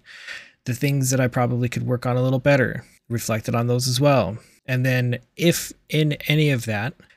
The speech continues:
there was somebody that I may have caused harm to, then really look at what I did, how I could absolve that,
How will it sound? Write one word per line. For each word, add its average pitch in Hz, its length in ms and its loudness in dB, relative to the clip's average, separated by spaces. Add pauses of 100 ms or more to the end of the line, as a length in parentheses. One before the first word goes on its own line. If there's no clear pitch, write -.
there 139 100 2
was 131 140 2
somebody 135 280 0
that 131 200 0
I 123 100 0
may 123 220 2
have 175 140 2
caused 101 280 -4
harm 101 220 -6
to, 120 220 -4
then 123 460 -2 (280)
really 151 260 4
look 143 260 0
at 120 240 0
what 117 140 -4
I 127 100 0
did, 127 380 -2
how 131 280 0
I 120 100 2
could 117 260 -6
absolve 113 460 -4
that, 110 260 -4